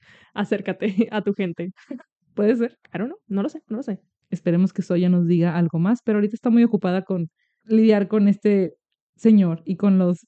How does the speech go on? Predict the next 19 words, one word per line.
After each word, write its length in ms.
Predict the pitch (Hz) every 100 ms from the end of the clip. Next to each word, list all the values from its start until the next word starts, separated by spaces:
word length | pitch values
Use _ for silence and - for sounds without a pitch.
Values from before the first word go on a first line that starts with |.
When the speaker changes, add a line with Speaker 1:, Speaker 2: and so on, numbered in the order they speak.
| _ _ -
Speaker 2:
avances 500 | 208 202 180 196 180
de 100 | 180
Kirigin, 460 | 175 160 151 151 -
cosita. 300 | - 160 143 _ _
Speaker 1:
Ay, 360 | 220 196 175 170
no. 280 | 190 214 208 _ _ _
Cosita 380 | - 208 202 208
Kirigin. 500 | 202 196 185 202 185 175 _
Sí, 260 | _ 240 220
no, 160 | 226 254
no 100 | 285
hay 80 | 294
mucho 240 | 285 269
que 100 | 240
podamos 340 | 226 220 208
decir 240 | 208 202 196
ahí 240 | 190 185
fuera 280 | 190 185 185
de, 340 | 180 170 160